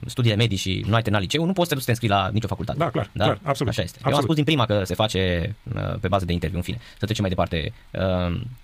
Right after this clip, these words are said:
Speaker 1: că vorbeam de școala noastră de antrenori. Până la urmă asta contează, hai să lăsăm Stanford,
Speaker 2: Da.
Speaker 1: Oxford și așa mai departe. Uh, la noi s-a greșit clar și acum se încearcă, se încearcă așa o chestie, cum să zic, uh, de doi lei și patruzeci și opt de bani,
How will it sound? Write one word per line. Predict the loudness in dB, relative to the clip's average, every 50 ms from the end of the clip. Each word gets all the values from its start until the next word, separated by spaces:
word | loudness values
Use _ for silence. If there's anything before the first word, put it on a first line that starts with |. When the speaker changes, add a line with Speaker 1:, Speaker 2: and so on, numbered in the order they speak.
| -6
Speaker 1:
că | -4 -2
vorbeam | 0 2 2 2 2
de | 2 2 2 2 0 0 -2 -4 -6 -8 -8
școala | -10 -10 -2 0
noastră | 0 2 2 0 0
de | 0
antrenori. | 0 0 -2 -4 -4 -4 -2
Până | 0 0 2
la | 2 2
urmă | 2 2
asta | 0 0
contează, | -2 -2 0 0 0 0 0 0
hai | 0 0
să | -2
lăsăm | -2 -4 -4 -2
Stanford, | -2 -2 -2 -2 -4 -6 -6 -8 -14 -14 -8
Speaker 2:
Da. | -2 -2
Speaker 1:
Oxford | 0 0 0 0 -2
și | 0
așa | 0 0
mai | 0 0
departe. | 0 0 -2 -2 -2 -6 -10 -14 -18 -10 -6
Uh, | -6 -4 -4 -4 -6 -8 -2
la | 0 2
noi | 2 4
s-a | 4 4
greșit | 4 4 2 2 0 2
clar | 4 4 4 4 2 2
și | 2 2
acum | 4 6 6 6 6 4 2 -4 -12 -8
se | -2 0
încearcă, | 0 4 4 4 4 4 4 4 2 2 0 -2 -8 -18 -20 -12 -2
se | 0 2
încearcă | 4 4 4 4 4
așa | 4 4 4
o | 4 4 2
chestie, | 2 0 2 2 2 2 2 2
cum | 0 0
să | 0 0
zic, | 0 0 0
uh, | 2 2 2 2 0 -2 -2 -6 -10 -14 -14 -10 -2
de | 0 2 2 2 2 2
doi | 2 2
lei | 2 2
și | 2
patruzeci | 2 2 2 2
și | 0
opt | 0 0
de | 2
bani, | 2 2 2 0 -2